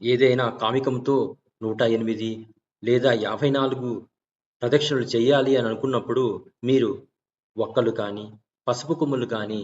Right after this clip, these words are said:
లేదా పుష్పములు కానీ తీసుకొని ఒక్కొక్క ప్రదక్షిణ అయిపోయిన తర్వాత ఒక సంచిలో కానీ,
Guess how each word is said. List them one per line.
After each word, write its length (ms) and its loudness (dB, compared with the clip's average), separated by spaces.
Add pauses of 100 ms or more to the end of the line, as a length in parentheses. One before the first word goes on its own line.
(220)
లేదా 320 4 (520)
పుష్పములు 500 0
కానీ 240 -2 (280)
తీసుకొని 500 0 (320)
ఒక్కొక్క 440 4
ప్రదక్షిణ 380 2
అయిపోయిన 380 0 (100)
తర్వాత 360 -6 (380)
ఒక 240 -2 (240)
సంచిలో 440 -2
కానీ, 360 -6